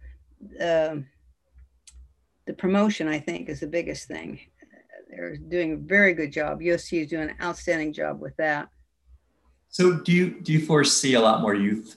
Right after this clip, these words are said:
Speaker 2: becoming involved in wheelchair tennis then?
Speaker 1: Well, I hope so. Uh, you know, you, the se-, secret is, I mean, I started out with, uh, with my two-year-old, and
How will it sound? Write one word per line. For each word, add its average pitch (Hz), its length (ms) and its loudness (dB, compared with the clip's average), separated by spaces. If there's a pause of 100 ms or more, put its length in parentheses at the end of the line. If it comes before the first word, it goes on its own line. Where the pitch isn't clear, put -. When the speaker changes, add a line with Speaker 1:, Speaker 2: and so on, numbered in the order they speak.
(120)
Speaker 2:
becoming 107 360 -4
involved 98 640 0 (160)
in 113 120 -8
wheelchair 107 280 -6
tennis 107 360 -8
then? 110 100 -6 (140)
Speaker 1:
Well, - 120 -4
I - 20 -20
hope - 0 - (160)
so. - 60 -14
Uh, - 600 -10
you 226 120 2
know, 208 160 2
you, 196 260 0 (340)
the 196 120 0
se-, 294 380 0
secret 262 460 0
is, 180 260 4 (400)
I 202 60 0
mean, 202 280 4 (540)
I 233 160 2
started 220 440 0
out 190 240 4
with, 175 320 -4
uh, 160 240 4 (360)
with 175 220 0
my 180 120 2
two-year-old, 170 760 0
and 165 220 0